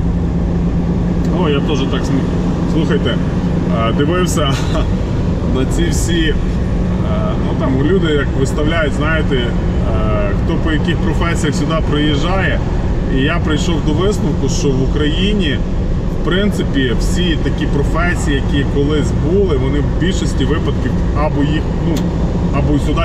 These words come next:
ці люди з цими професіями не їдуть, або їх вже просто немає. Тобто, от покоління там вже відійшло, то що пішло на пенсію, е, а остальне щось. Коротше, по факту в нас тільки є, е, так,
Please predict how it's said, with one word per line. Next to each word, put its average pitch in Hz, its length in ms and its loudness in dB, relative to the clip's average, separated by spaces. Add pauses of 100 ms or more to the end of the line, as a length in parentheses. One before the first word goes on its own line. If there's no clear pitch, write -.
(120)
ці 156 100 2
люди 165 220 0
з 135 60 0
цими 160 220 0
професіями 151 640 0
не 151 100 0
їдуть, 180 360 0 (420)
або 170 180 2
їх 180 100 2
вже 180 120 2
просто 196 360 0
немає. 190 500 0 (120)
Тобто, 120 340 0 (360)
от 131 60 0
покоління 165 720 0
там 135 160 0
вже 143 200 2
відійшло, 240 640 0
то 233 60 0
що 202 200 0 (400)
пішло 202 340 2
на 202 120 0
пенсію, 180 760 0
е, 156 300 0 (600)
а - 60 0
остальне 170 600 0
щось. 185 320 -2 (560)
Коротше, 214 360 0
по 165 260 0
факту 220 340 0
в 180 80 0
нас 190 180 0
тільки 180 360 0
є, 180 420 0 (600)
е, - 380 0 (140)
так, 147 100 0